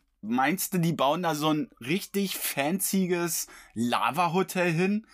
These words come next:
dass die dann sagen, wir, wir, wir braten unsere Steaks, unsere Garnelen,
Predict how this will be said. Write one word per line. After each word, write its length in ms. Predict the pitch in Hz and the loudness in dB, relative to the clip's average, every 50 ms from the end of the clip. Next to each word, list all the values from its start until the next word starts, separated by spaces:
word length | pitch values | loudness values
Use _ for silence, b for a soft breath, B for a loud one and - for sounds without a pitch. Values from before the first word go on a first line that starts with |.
| B B B B | B B B B
dass 220 | B 120 127 - - | B -4 -4 -4 -6
die 100 | 139 131 | -4 -2
dann 180 | 143 135 131 | 0 0 0
sagen, 420 | 123 117 127 131 135 143 151 147 - - | 0 0 0 0 0 0 0 -2 -4 -8
wir, 360 | - 139 123 131 147 147 143 - _ _ _ | -10 -6 -2 0 0 0 0 -2 _ _ _
wir, 380 | - 120 123 135 143 139 131 | -12 -6 -2 0 0 2 2
wir 140 | 131 139 120 | 0 0 -2
braten 540 | - - - - - - 120 139 160 - 185 | -2 -6 -12 -6 -2 0 0 0 0 -2 0
unsere 340 | 170 170 170 151 151 147 147 | 0 2 2 2 2 0 0
Steaks, 520 | 139 - - - 139 147 170 180 - - | 0 -2 -2 0 0 0 2 0 0 0
unsere 240 | 151 147 139 143 131 | 0 0 0 0 0
Garnelen, 760 | 131 127 123 127 123 127 135 156 170 185 185 185 190 190 | 2 2 2 2 0 0 0 0 0 2 2 2 0 0